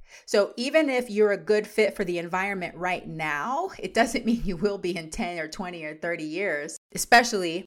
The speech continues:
as the world changes around us, right? The climate's changing, the availability of food is changing. We can even look at it right now and how we evolved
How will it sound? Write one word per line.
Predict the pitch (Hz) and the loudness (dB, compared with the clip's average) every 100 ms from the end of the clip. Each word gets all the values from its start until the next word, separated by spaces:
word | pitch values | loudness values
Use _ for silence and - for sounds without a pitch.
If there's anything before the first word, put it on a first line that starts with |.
| - | -2
as | 185 | 0
the | 190 | -2
world | 185 185 190 | -4 -4 -4
changes | 196 190 196 185 | -4 -2 -4 -2
around | 180 320 269 | -2 -2 0
us, | 135 - | -2 -2
right? | 151 147 - | -4 -4 -4
The | 156 | -8
climate's | - 190 220 226 220 | -2 0 2 0 -4
changing, | - 214 220 214 214 208 208 202 - _ - | -6 -4 -2 0 0 0 -2 -4 -8 _ -2
the | 170 | 0
availability | 165 196 202 202 202 175 | 2 0 0 0 0 -2
of | 165 | -4
food | 202 208 | -2 0
is | 208 | -2
changing. | - 196 190 185 | -2 -8 -6 -4
We | 190 | -4
can | 214 233 | 0 2
even | 214 185 | 2 0
look | 202 202 | -2 2
at | 190 | 2
it | 185 170 - - _ _ _ _ _ _ _ _ _ _ - | 2 0 -4 -18 _ _ _ _ _ _ _ _ _ _ -10
right | 175 185 170 | -2 0 0
now | 180 196 254 151 147 196 _ _ _ _ _ | -2 -2 0 0 -2 -6 _ _ _ _ _
and | 190 180 | -6 -4
how | 220 196 196 190 - | 2 4 6 4 0
we | 190 190 190 180 175 - | -8 -6 -6 -6 -8 -10
evolved | 185 160 180 202 170 160 208 220 | -12 -4 2 4 4 2 -2 -6